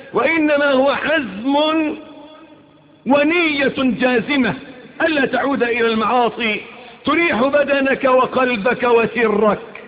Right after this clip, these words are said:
فما مضى تصلحه بالتوبة، وما يستقبل تصلحه بالعزم على الامتناع. وليس للجوارح في هذين نصب ولا تعب،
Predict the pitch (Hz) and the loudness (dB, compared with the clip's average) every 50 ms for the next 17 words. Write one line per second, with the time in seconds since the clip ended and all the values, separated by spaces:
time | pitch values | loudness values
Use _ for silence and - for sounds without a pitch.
0 | - - - - - - - - - - - 285 359 381 392 403 381 381 370 381 | -20 -20 -20 -20 -20 -20 -20 -20 -20 -6 -2 0 0 0 0 0 0 0 0 -2
1 | 381 330 339 359 359 359 349 339 320 302 285 - - - - - - 339 - - | -2 0 0 0 2 2 2 2 2 0 0 -2 -6 -12 -12 -6 -4 -4 -4 -2
2 | 370 349 - - 311 - 494 294 285 285 262 277 - 285 269 262 247 190 - - | -2 -2 0 2 4 4 4 4 2 2 -2 -2 0 2 2 2 2 0 -2 -6
3 | - - - - - - - - - - - 247 311 339 330 311 294 285 277 240 | -6 -10 -16 -20 -20 -20 -20 -20 -18 -2 2 2 2 4 2 2 2 2 0 -2
4 | - - 285 294 - 220 220 302 320 349 370 370 349 - - - - - - - | -2 0 0 0 0 -2 0 0 2 2 2 -2 -4 -6 -10 -16 -20 -20 -20 -4
5 | - 208 214 208 214 285 285 - - 262 - 254 262 277 - - - - - - | 2 2 2 2 2 -2 -2 2 4 4 6 6 6 6 4 2 -4 -12 -14 -14
6 | - - - - - - - - - - - - - - 170 247 254 240 277 349 | -16 -16 -18 -18 -18 -18 -18 -20 -20 -20 -20 -20 -12 -6 -4 -2 -2 0 0 0
7 | 349 294 - 285 285 262 - 262 269 269 269 277 269 254 - 254 269 277 277 285 | -2 -2 -2 -2 -2 0 0 2 2 2 2 2 0 0 0 0 0 0 2 2
8 | 277 262 247 190 165 147 127 110 95 90 78 - - - - - - - - - | 2 0 -2 -2 -4 -6 -6 -8 -10 -12 -16 -18 -20 -20 -20 -20 -20 -20 -20 -20
9 | - - - _ _ _ _ _ _ _ _ _ _ _ _ 151 170 185 220 240 | -20 -20 -20 _ _ _ _ _ _ _ _ _ _ _ _ 2 2 2 2 0
10 | 233 202 - - 202 196 202 208 190 143 - 202 208 214 220 220 208 202 180 - | -2 -4 -2 -2 -2 -2 -2 -2 -4 -2 -2 0 2 4 4 4 2 2 0 -2
11 | - 190 196 - 170 202 190 - - 190 190 180 151 190 202 196 190 190 190 185 | -2 -4 -4 -4 -4 -4 -4 0 2 2 2 2 2 2 0 0 0 0 0 0
12 | 185 190 190 180 - - 160 165 175 170 165 160 156 151 143 143 - 135 123 123 | 0 0 0 0 0 -2 -2 0 0 0 2 2 2 2 0 0 -2 -2 -2 -2
13 | 127 120 | -4 -4